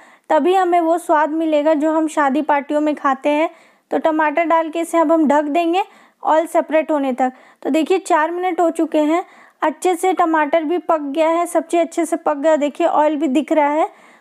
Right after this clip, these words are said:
तो अब हम इसे एक बार मिक्स कर देते हैं अच्छे तरीके से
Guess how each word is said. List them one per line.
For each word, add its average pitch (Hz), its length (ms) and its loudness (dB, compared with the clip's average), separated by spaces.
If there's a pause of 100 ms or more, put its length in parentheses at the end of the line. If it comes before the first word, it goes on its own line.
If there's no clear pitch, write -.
(140)
तो 302 80 2
अब 330 260 0
हम 349 160 -2
इसे 339 220 0
एक 285 120 -2
बार 330 120 2
मिक्स 311 320 -4
कर 349 220 0
देते 330 260 0
हैं 339 80 2
अच्छे 330 180 -2
तरीके 320 420 0
से 359 180 -2